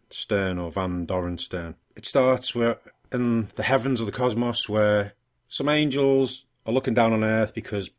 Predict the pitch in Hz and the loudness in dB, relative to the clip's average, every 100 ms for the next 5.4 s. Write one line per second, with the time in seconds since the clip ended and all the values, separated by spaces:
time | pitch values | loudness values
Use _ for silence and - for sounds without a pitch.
0 | _ 135 123 113 104 98 - 113 107 92 | _ -4 0 0 0 -2 -2 -2 -2 -2
1 | 98 - - 98 98 87 - 98 95 95 | -2 -4 -6 -4 -4 -6 -4 -4 -2 -6
2 | 92 _ - - 131 123 113 113 107 - | -12 _ -4 4 6 6 0 0 -2 -2
3 | _ _ _ - 98 98 90 98 90 - | _ _ _ -10 -4 -4 -4 -6 -6 -4
4 | 98 90 107 98 92 95 87 - 87 85 | -4 -2 -2 -2 -2 -4 -6 -4 -4 -4
5 | 87 - 78 - | -8 -8 -8 -10